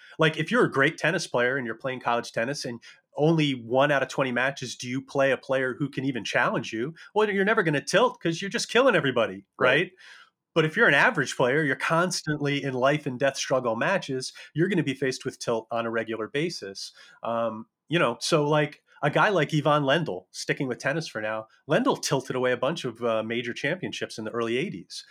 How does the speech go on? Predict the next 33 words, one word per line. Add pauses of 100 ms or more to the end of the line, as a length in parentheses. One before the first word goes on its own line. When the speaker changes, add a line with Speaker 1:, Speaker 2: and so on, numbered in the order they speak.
(300)
Speaker 1:
um, (220)
because (200)
all
of
a
sudden
he
was
running
into
guys
like
McEnroe
and
Connors
and
people
who
could
match
him
mentally, (280)
and
it
took
him
a
while
to
get
over
it. (340)
Um,